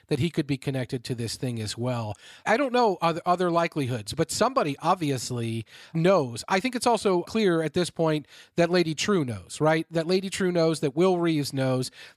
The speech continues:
Those people know. The fact that seven K has all of Lady Trieu's technology, or not all of it, but they're using Trieu technology there. Is there a possibility that as part of this plan, uh, it just was always the case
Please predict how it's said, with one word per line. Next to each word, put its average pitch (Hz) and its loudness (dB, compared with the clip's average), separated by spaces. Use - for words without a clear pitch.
Those 220 2
people 135 -6
know. 113 -4
The 139 -2
fact 196 -2
that 233 -4
seven 202 0
K 175 -2
has 202 0
all 175 2
of 156 -2
Lady 151 -2
Trieu's 147 -2
technology, 147 -2
or 131 -2
not 170 -2
all 175 2
of 117 -6
it, 113 -8
but - -6
they're 160 0
using 151 -2
Trieu 175 2
technology 143 -2
there. 113 -4
Is 220 2
there 233 4
a 220 2
possibility 175 0
that 156 -2
as 180 2
part 208 2
of 170 -4
this 170 0
plan, 131 -2
uh, 147 0
it 165 -2
just - -2
was - 0
always 165 2
the 147 -6
case 180 -2